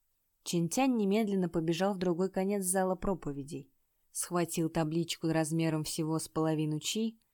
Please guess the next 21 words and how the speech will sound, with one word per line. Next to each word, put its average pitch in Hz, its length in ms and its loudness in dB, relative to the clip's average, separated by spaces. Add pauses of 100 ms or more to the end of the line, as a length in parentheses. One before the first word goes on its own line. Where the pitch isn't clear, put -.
(200)
и 175 80 -2
спокойно 233 560 4
вручил 180 460 4
ее 202 200 4
учителю. 180 680 -2 (760)
Не 160 140 2
сдержав 151 480 0
любопытства, 190 760 -2 (300)
Чинтянь 202 460 4
незаметно 190 540 2
посмотрел 175 560 0
на 185 80 0
Мучунь 175 380 0
Чэньчжэня. 175 680 -4 (1120)
Мучунь 156 340 -2
Чэньчжэнь 151 460 -2
сел 143 220 -4
прямо 214 440 0
и - 140 -10
прикрыл 160 440 -2
глаза. 165 560 -4